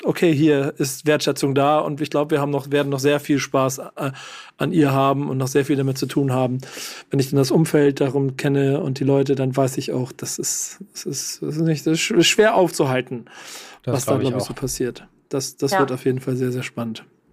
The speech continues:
Speaker 3: Und da muss man natürlich auch sagen, ähm, grad weil du das Umfeld ansprichst, ähm, dass da natürlich auch sehr nice ist zu sehen, welche Leute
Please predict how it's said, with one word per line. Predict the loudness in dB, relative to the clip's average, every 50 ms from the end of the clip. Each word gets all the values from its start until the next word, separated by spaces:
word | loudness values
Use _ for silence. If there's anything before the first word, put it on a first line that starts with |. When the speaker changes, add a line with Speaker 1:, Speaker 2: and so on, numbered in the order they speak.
| _ _ _ _ -4
Speaker 3:
Und | -2 4 6
da | 8 8 8
muss | 6 4 2 2
man | 2 2
natürlich | 2 2 2 2 2 4 4
auch | 4 4
sagen, | 4 4 6 6 6 4 2 0 0 2
ähm, | 4 4 4 4 2
grad | 2 2 2 4
weil | 2 2 0
du | 0
das | -2 -4 -4 -4
Umfeld | 0 0 0 2 2 2 2 2 4
ansprichst, | 2 2 2 0 -2 -6 -2 0 2 2 2 0 -4 -6 0 2
ähm, | 4 4 4 2 0 -2 -4 -6 -8 _ -20 -20 _ _
dass | 4 4 4 2 0 0
da | 4 4 6 6 6
natürlich | 4 2 0 0 0 0 -2 0 2 2
auch | 2 2
sehr | 2 4 4 4 4
nice | 4 2 2 2 2 0 -4
ist | -12 -12 -12
zu | -12 -6
sehen, | -2 0 2 2 2 2 2
welche | 2 2 2 2 0
Leute | 2 4 4 4 4 2 2 0 2 2 2 2 0 -4